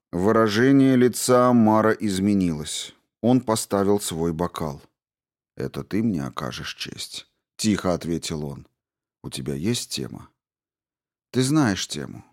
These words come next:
Обе женщины подошли ближе и теперь, закутавшись в шали, сели рядом на каменную скамью. Воцарилось молчание. Они смотрели на Ибн Хайрана и ждали.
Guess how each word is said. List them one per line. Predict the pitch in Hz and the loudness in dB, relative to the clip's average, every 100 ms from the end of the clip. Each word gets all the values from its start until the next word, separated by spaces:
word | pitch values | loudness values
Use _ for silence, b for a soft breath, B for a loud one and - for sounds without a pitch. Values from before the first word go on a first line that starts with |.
| _ _ _ _ _ _ _ _ - | _ _ _ _ _ _ _ _ -2
Обе | 104 139 143 | 2 4 4
женщины | 117 135 165 - 151 139 | 4 4 4 2 2 2
подошли | 135 120 117 - 131 131 | 2 2 2 2 2 2
ближе | 104 110 123 110 101 101 101 92 | 4 4 4 4 2 0 0 -6
и | 92 | -6
теперь, | - - 98 131 123 - | -6 -4 2 2 2 -4
закутавшись | 78 87 - 98 90 - - 85 | -4 -4 -2 -6 -6 -8 -8 -8
в | - | -8
шали, | - 98 120 117 113 b b b _ | -4 0 2 0 -2 b b b _
сели | - 120 143 143 | -4 2 4 6
рядом | 120 113 117 110 107 | 6 6 4 2 0
на | 107 | 0
каменную | - 92 95 90 87 85 | 0 0 0 0 -2 -2
скамью. | 82 - 85 82 67 67 - _ _ _ _ _ _ _ - | -6 -6 -4 -4 -6 -10 -12 _ _ _ _ _ _ _ -6
Воцарилось | 82 - 90 85 90 87 90 | -4 -2 -2 0 -2 -2 -2
молчание. | 92 90 - 76 64 55 - _ _ _ _ _ _ _ - | -2 -2 -6 -6 -8 -14 -18 _ _ _ _ _ _ _ -2
Они | 95 120 | 2 4
смотрели | 123 117 110 104 123 117 | 2 0 0 2 2 4
на | 110 107 117 | 4 4 2
Ибн | 107 101 | 2 -4
Хайрана | - 98 98 98 110 110 | -2 0 2 2 2 0
и | 107 98 | -2 -6
ждали. | 87 80 82 73 69 | -6 -6 -6 -6 -10